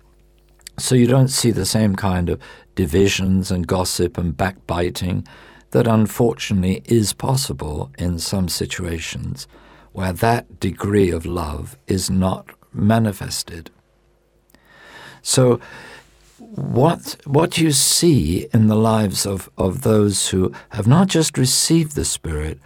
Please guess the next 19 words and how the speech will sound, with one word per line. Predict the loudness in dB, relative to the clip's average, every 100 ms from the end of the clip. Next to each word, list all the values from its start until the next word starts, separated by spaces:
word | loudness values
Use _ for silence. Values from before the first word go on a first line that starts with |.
| -20 -14 -4
but | 0 2
are | 4
really | 4 6 4
walking | 2 2 2 2 0 0
in | 0
the | -4
Spirit, | -6 -8 -8 -6 -8 -10 -20 -20 -10 0
is | 0 2
this | 2 2 0
tremendous | -4 -2 0 2 4 4 2 0 0
love | -2 -2
for | -6 -6
God, | -6 -8 -8 -10 -14 -20 -20 -6
therefore | 2 2 2 0 2
this | 2 0
tremendous | -4 -2 -2 2 4 6 6 4 0
love | -2 0 0
for | -4 -8 -8
people. | -4 -4 -4 -10 -14